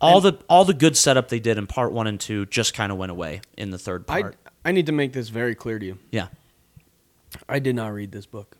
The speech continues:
Speaker 1: I didn't either.
Speaker 2: And I never will.
Speaker 1: Nope.
Speaker 2: Actually, I don't really read books anyway. <laughs> But
Speaker 1: Whoops.
Speaker 2: from what I have been told, it followed the source material very closely.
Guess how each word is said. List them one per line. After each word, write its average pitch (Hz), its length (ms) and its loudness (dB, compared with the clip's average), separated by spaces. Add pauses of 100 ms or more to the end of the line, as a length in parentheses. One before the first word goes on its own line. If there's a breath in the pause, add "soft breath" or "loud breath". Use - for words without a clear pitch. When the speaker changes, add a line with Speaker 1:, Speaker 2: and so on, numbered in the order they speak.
(120)
Speaker 1:
I 123 120 0
didn't 110 160 -2
either. 90 220 -6
Speaker 2:
And 110 120 -10
I 113 60 -8
never 123 220 -4
will. 127 220 -2 (140)
Speaker 1:
Nope. 147 260 -2 (260 soft breath)
Speaker 2:
Actually, 208 480 4 (320)
I 160 80 2
don't 185 120 4
really 165 160 6
read 147 240 4
books 123 280 -8 (240)
anyway. 143 600 2
<laughs> - 60 -10 (1700 loud breath)
But 170 340 6
Speaker 1:
Whoops. 143 320 2 (200)
Speaker 2:
from 190 180 4
what 185 160 4
I 220 120 4
have 226 180 -2
been 240 160 -2
told, 127 340 -2 (2000 loud breath)
it 165 260 2 (400)
followed 156 960 0
the 147 160 2
source 131 380 -2
material 123 400 -2
very 110 260 -4
closely. - 500 -14